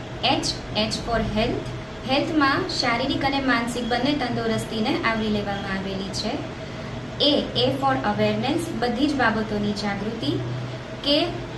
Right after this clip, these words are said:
K for નોલેજ, બધી જ બાબતો માટેનું જ્ઞાન. ટી, T for ટચ, ટચ એટલે સ્પર્શ, જે ગુડ ટચ અને બેડ ટચ, સારો અને ખરાબ બંને માટે બાળકોને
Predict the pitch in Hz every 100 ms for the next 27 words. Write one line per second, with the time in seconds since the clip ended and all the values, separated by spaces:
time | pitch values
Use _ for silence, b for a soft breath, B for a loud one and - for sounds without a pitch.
0 | - 247 254 247 208 208 208 254 277 214
1 | 233 269 294 240 220 220 220 240 240 247
2 | 226 220 208 226 220 208 196 196 220 339
3 | - - - - - - - 330 311 -
4 | - - - 285 285 294 285 247 202 -
5 | - - - 269 302 - 214 214 226 -
6 | 240 277 - - - - - - 277 285
7 | 233 240 294 294 262 240 214 214 196 214
8 | 208 - 226 254 277 233 226 - 220 214
9 | 208 - 233 240 277 254 220 226 247 214
10 | 208 208 202 220